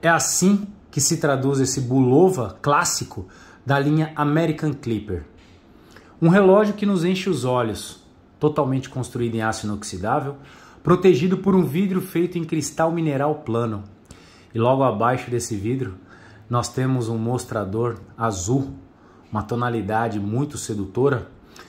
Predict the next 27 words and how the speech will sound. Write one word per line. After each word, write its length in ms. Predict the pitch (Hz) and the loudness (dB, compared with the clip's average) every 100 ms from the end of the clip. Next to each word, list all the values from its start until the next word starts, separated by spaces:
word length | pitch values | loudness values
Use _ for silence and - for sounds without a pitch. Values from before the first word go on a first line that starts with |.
| - | -14
que 100 | - | -2
na 120 | 151 | 0
posição 500 | 165 175 160 - 160 | 0 0 0 0 -2
de 80 | 165 | -2
cinco 400 | 143 - 170 - | -4 -4 -6 -2
horas 320 | 139 151 147 | 2 2 2
apresenta 520 | 139 139 139 117 135 143 | -2 -2 -4 -4 -6 -6
um 60 | |
ponteiro 600 | 131 135 117 127 139 147 131 | -4 -4 -2 -2 -2 -2 -6
Small 320 | 113 127 135 | -4 -2 -4
Seconds. 920 | - - 90 - 78 71 - - - - _ - - - - | -6 -8 -10 -10 -12 -12 -16 -20 -20 -20 _ -20 -20 -20 -4
E 60 | 123 | 0
entre 240 | 135 139 | 2 0
sete 380 | 131 - 165 175 | 0 2 2 2
e 60 | 160 | 2
oito 240 | 147 147 | 2 2
horas, 520 | 131 156 165 - - - - - | 2 2 0 -6 -14 -20 -20 -6
um 60 | 127 | -4
semiesqueleto 920 | - - 185 185 - - 147 143 156 | -2 2 4 4 2 0 4 4 2
nos 160 | 151 147 | 0 -2
permite 500 | - 147 135 143 - | 0 2 2 -2 -4
contemplar 920 | - 175 180 151 123 123 131 147 - - - - | -2 0 2 0 0 2 2 0 -8 -20 -20 -4
o 60 | |
batimento 600 | 123 139 135 135 131 135 | 2 2 2 0 0 -2
cardíaco 560 | 135 123 110 110 120 120 | -4 -4 -2 -2 -4 -4
deste 320 | 107 110 - | -6 -6 -4
relógio. 500 | 113 104 90 85 78 | -4 -4 -6 -10 -12